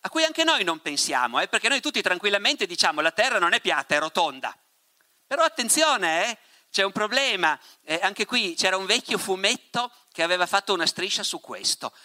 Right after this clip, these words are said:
Questo vecchio fumetto era ambientato nel Medioevo, si chiamava Il Mago di Id, mi pare in italiano. Il Mago Wiz, ecco, il Mago Wiz. Allora, al re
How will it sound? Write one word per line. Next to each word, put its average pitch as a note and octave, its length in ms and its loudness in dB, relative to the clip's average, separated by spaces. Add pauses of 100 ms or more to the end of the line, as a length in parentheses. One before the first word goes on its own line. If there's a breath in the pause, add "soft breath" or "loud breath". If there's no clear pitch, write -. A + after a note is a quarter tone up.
(140 loud breath)
Questo - 200 -4
vecchio A#3+ 240 2
fumetto G#3 400 0
era F3+ 100 2
ambientato F3 420 0
nel F3 140 2
Medioevo, F3 520 0
si - 100 0
chiamava E3 320 2
Il D#3 100 0
Mago E3+ 420 0
di D3+ 340 -4
Id, B2 200 -8
mi B2+ 120 -10
pare A#2+ 240 -2
in A#2+ 80 -10
italiano. A2 640 -10 (760 soft breath)
Il C#3+ 100 -8
Mago F#3+ 240 0
Wiz, - 420 -6
ecco, - 200 -20
il B2 60 -14
Mago D#3 220 -2
Wiz. G2+ 340 -10 (500 soft breath)
Allora, D3 440 0 (1900)
al D#3+ 180 0
re G3+ 400 0